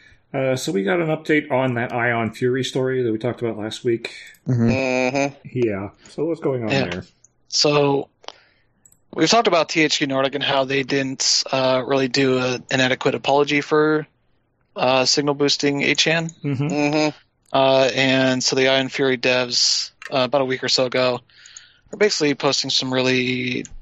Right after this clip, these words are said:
Speaker 4: transphobic shit in their
Speaker 3: Yeah.
Speaker 4: Discord.
Speaker 1: Mm.
Speaker 4: And three D Realms kinda got sick of it and be-, essentially put out their own apology, saying, uh, let's see, where's it at here?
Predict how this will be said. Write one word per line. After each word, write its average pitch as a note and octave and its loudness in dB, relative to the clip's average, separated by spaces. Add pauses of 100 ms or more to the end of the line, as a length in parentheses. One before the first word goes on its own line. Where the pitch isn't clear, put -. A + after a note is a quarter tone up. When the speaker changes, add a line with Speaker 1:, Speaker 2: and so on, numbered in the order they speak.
Speaker 4:
transphobic B2 -2
shit - 0 (200)
in B2+ -4
their B2 0
Speaker 3:
Yeah. A#2 -2
Speaker 4:
Discord. B2+ 0 (340)
Speaker 1:
Mm. A#2 -6 (540)
Speaker 4:
And C3+ 2
three - -2
D E3+ 4
Realms D3 2
kinda C3+ -2
got B2+ 0
sick - -4
of D#3 2
it C#3 2
and B2+ -12
be-, B2+ -4
essentially B2 -2
put C3 -6
out B2 0
their C3 -2
own B2+ -2
apology, C#3+ 2
saying, B2+ 0 (1300)
uh, C3 4
let's B2+ -4
see, - -2
where's A#2+ -2
it - -6
at G#2 -4
here? B2+ -2